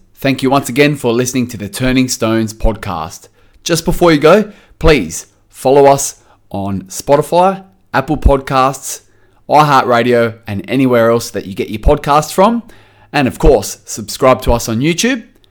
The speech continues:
and on Spotify and Apple Podcasts. Please give us a five-star rating. Very much appreciated. And on the socials, it is at Turnstones Pod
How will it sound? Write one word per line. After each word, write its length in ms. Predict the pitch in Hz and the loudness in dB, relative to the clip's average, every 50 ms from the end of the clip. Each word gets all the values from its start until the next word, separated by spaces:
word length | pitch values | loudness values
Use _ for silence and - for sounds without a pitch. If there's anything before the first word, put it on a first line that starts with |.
| _ _ _ - - | _ _ _ -2 2
and 460 | 196 202 151 104 101 117 123 - _ _ - | 2 4 4 2 0 -4 -6 -10 _ _ -2
on 140 | 139 175 180 | 0 0 0
Spotify 680 | 170 - 151 143 131 120 - 120 110 120 151 165 - _ - - | 0 2 2 2 2 2 0 0 0 0 0 -2 -4 _ -6 -4
and 160 | 143 175 180 | -2 0 0
Apple 200 | 151 - - 110 | 0 0 0 -2
Podcasts. 760 | - - 117 117 - - 110 107 156 190 190 - - - _ _ _ | 0 0 -2 -2 -2 -2 0 0 0 0 -2 -10 -14 -16 _ _ _
Please 340 | - - 131 131 127 113 113 | -6 -2 -2 0 -2 -2 -4
give 160 | - 123 110 | -8 -6 -4
us 200 | 113 113 110 - - | -4 -4 -4 -8 -10
a 280 | - 95 101 101 - - | -8 -8 -8 -8 -10 -14
five-star 640 | - - - 107 104 107 107 - - 101 98 101 95 | -16 -8 -6 -4 -4 -4 -6 -6 -6 -4 -4 -4 -4
rating. 420 | 92 90 87 80 76 76 80 _ _ _ _ _ _ _ _ _ _ - | -4 -6 -8 -8 -10 -12 -16 _ _ _ _ _ _ _ _ _ _ -8
Very 260 | 95 120 131 143 147 | 0 2 2 4 4
much 180 | 143 139 - | 2 0 -2
appreciated. 680 | - - 143 139 139 - - 147 139 147 151 151 143 - _ _ _ _ - | -2 0 2 2 2 4 2 4 4 4 2 0 -4 -10 _ _ _ _ 0
And 200 | 147 151 151 147 | 2 2 4 2
on 100 | 135 120 | 2 0
the 60 | 113 | 0
socials, 680 | - - 151 151 147 - 143 135 131 131 127 127 - - _ _ _ _ _ _ - | 2 4 4 4 4 2 -2 -2 -2 -2 -4 -6 -10 -18 _ _ _ _ _ _ -10
it 120 | - 107 104 | -8 -6 -4
is 260 | 107 101 - - _ - | -4 -6 -6 -10 _ 0
at 360 | - 143 156 - - - - _ _ _ _ - | 2 4 4 2 0 -8 -12 _ _ _ _ -10
Turnstones 760 | - 139 131 123 123 123 117 - - 131 117 117 113 - - | -4 -2 0 0 0 0 -2 -2 0 0 0 0 0 0 2
Pod 300 | - 143 147 151 147 | 4 6 6 4 2